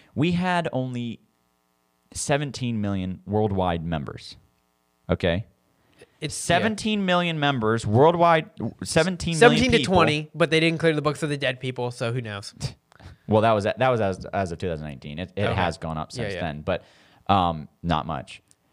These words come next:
Speaker 1: But
Speaker 2: So twenty
Speaker 1: well, you look in conspa-,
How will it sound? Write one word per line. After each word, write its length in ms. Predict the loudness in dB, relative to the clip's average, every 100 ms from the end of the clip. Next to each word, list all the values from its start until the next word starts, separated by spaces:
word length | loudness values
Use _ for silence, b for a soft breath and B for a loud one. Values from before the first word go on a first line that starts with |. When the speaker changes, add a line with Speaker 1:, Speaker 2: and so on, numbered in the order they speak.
| b b
Speaker 1:
But 400 | 2 4 0 -12 -2
Speaker 2:
So 160 | 2
twenty 320 | 2 4 6 6
Speaker 1:
well, 60 |
you 140 | 4 2
look 260 | 2 0
in 120 | -2 0
conspa-, 500 | -2 -2 0 0